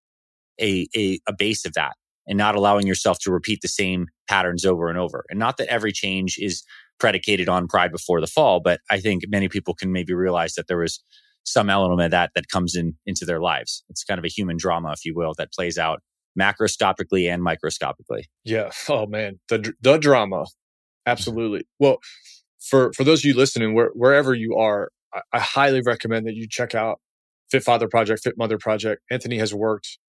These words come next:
Speaker 2: for years to craft, in what I see on the outside, and I don't know the whole mechanics of it, but to craft a culture of change internally to help
Speaker 1: Mm-hmm.
Speaker 2: you, if you are a busy mom or dad,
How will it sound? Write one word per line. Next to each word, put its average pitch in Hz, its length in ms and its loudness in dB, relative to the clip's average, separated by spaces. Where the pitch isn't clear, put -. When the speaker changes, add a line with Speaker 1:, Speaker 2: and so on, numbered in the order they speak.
Speaker 2:
for 113 120 -2
years 101 720 0
to 131 100 -4
craft, - 680 -2
in 113 380 -2
what 120 140 4
I 123 80 6
see 123 180 2
on 113 80 2
the 110 80 0
outside, 110 300 2
and 104 80 0
I 117 40 2
don't 104 140 0
know 110 120 2
the 101 100 0
whole 110 240 4
mechanics 110 480 -2
of 101 100 -2
it, 101 100 -4
but 107 160 0
to 135 100 -4
craft 143 480 2
a 123 100 0
culture 117 540 2
of 113 200 -2
change 110 560 -4
internally 117 580 0
to 120 100 2
help 123 200 4
Speaker 1:
Mm-hmm. - 80 -14
Speaker 2:
you, 123 460 0
if - 120 -8
you 110 140 0
are 107 160 2
a 104 60 0
busy 110 300 -4
mom 110 220 -2
or 104 60 -4
dad, 135 280 0